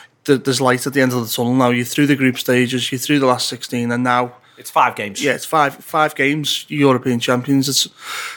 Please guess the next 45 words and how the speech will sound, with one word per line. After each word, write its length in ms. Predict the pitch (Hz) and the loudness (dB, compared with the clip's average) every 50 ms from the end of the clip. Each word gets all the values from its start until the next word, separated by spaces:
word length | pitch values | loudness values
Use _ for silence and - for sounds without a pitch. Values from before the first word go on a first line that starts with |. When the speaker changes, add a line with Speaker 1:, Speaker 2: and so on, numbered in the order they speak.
| - _ _ | -16 _ _
Speaker 1:
you, 100 | - 156 - - | -14 -12 -8 -4
I 100 | - 175 | -4 -4
was 120 | 175 185 160 | -4 -4 -6
watching 260 | 185 180 - - 202 | -6 -6 -4 -2 -2
a 40 | 190 | 0
bit 120 | 190 190 | 0 0
of 120 | 185 185 185 | 0 0 0
J-, 180 | 170 160 - - | -2 -4 -4 -2
Jurgen 380 | 165 160 156 147 143 120 143 143 | 2 4 6 6 4 2 -2 -6
Klopp 280 | - - 160 131 - - | -4 -2 -4 -4 0 0
videos 420 | 156 143 131 139 127 120 117 117 | 0 2 2 2 2 2 0 -2
last 240 | 123 120 - - - | -6 -8 -6 -4 0
night, 180 | 127 127 131 | 0 0 0
just 280 | - - - - - - _ _ _ - | 0 -2 -2 -2 -4 -4 _ _ _ -2
silly 300 | - - 139 120 127 127 | 0 0 2 2 2 2
ones 300 | 131 135 135 135 131 139 | 4 4 4 4 4 2
on, 140 | 135 127 127 | 2 2 0
on 320 | - - 135 135 135 131 | 0 2 2 2 2 2
YouTube 500 | 127 131 131 - - 139 135 131 131 127 | 0 0 -2 -2 0 2 2 2 2 2
and 100 | 139 131 | 2 2
whatnot. 520 | 131 127 117 120 131 123 123 127 127 120 - | 2 2 2 2 4 4 4 4 2 2 -2
He's 160 | 143 143 - | -4 -4 -4
been, 180 | - 143 139 | -2 -2 -2
seems 300 | 135 - - 160 151 139 | -2 0 0 0 0 0
to 60 | 151 143 | 0 0
be 80 | 143 | 2
doing 220 | 131 143 131 131 131 | 2 4 4 4 4
a, 100 | 127 127 | 4 2
a 160 | - - 127 | 2 0 0
bit 160 | 131 135 127 | 2 2 2
of 80 | 131 131 | 4 4
media 420 | 127 127 127 123 123 143 143 135 | 4 2 2 2 2 2 4 4
in 80 | 135 139 | 4 2
his 120 | 135 131 | 2 2
office 340 | 135 123 - - 143 131 - | 0 0 -2 -4 -10 -4 -2
recently, 340 | 143 135 135 - - 123 143 | -2 0 0 -2 -2 -2 0
so, 260 | 135 - 143 143 143 - - - - - - - - - - - _ _ - | 2 2 2 2 0 -4 -12 -20 -18 -18 -18 -18 -18 -20 -20 -20 _ _ 0
uh, 460 | - 143 139 139 135 135 - - - - _ _ - | 2 2 4 2 2 -2 -4 -6 -12 -20 _ _ -2
I 60 | 139 | 0
watched, 280 | 143 160 160 - - - | 0 0 -2 -4 -4 0
I 60 | - | 0
watched 220 | 147 156 156 - - | 2 2 0 0 0
quite 220 | - 160 143 - | 0 0 0 0
a 40 | 135 | -4
few 380 | - - 147 139 143 143 147 | -4 2 4 4 4 4 0